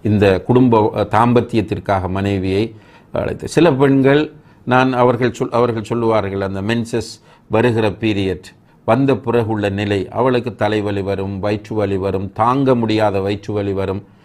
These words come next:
அந்த நேரத்திலும் போய் கொடுமைப்படுத்தி கொண்டிருப்பது. இப்படியான ஆண்கள் அல்லாஹ்வை பயந்து கொள்ள வேண்டும். அதே போல இன்னும் சில கேவலமான ஆண்கள் இருக்கிறார்கள். தொழுகையாளிகளாக கூட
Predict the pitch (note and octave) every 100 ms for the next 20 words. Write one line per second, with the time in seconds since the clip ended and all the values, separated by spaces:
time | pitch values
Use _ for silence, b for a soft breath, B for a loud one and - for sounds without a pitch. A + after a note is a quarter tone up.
0 | b - - F3+ E3+ E3+ D#3+ C3 B2+ B2+
1 | D3 A#2+ A2+ G#2+ F#2+ F2+ E2+ F#2+ E2+ E2+
2 | - E2 - _ b - C#3+ F#3+ F3 D#3
3 | C#3+ A#2+ G#2+ A#2 B2 B2+ B2+ C#3+ E3+ -
4 | A2+ A2+ A2+ G#2 A2 G#2+ F#2 F2+ F2 E2+
5 | E2 E2 E2 _ _ b b b C3 F3+
6 | F3 E3 D#3+ D3+ C#3+ D#3 G3 F#3 - D3+
7 | C#3 - C#3 C3+ C3 B2 A#2 G#2+ A2 A2
8 | G#2 G2 F#2 G2+ F#2 F#2+ B2 C3 _ _
9 | _ C3 B2+ B2 A#2 G#2+ G#2 G2+ G2+ G2+
10 | G2 F#2+